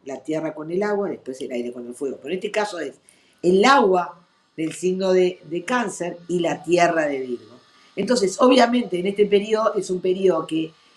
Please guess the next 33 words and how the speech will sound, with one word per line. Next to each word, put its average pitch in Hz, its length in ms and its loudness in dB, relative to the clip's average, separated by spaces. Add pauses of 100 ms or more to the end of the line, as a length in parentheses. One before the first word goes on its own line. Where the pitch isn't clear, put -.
(160)
es 208 220 2 (120)
muy 262 360 0
importante 196 600 -2
que 175 240 0 (320)
ustedes 254 540 -2
no 233 200 2
van 285 160 6
a 240 60 -4
estar 262 400 0
tan 175 160 -8
concentrados 175 960 0
y 165 60 -6
tan 180 220 -2
definidos 175 640 -2
en 156 80 -10
lo 156 100 -8
que 147 120 -6
tienen 160 220 -8
que 151 100 -14
hacer. 143 300 -12 (340)
Nada 277 320 6
que 175 120 -8
ver. 165 220 -8 (240)
Van 269 180 -4
a 277 40 -4
estar 285 260 -2
de 262 60 -10
una 277 160 -8
manera 233 500 -6
que 180 80 -10
tienen 247 340 -12
que 165 120 -16
estar 233 320 -4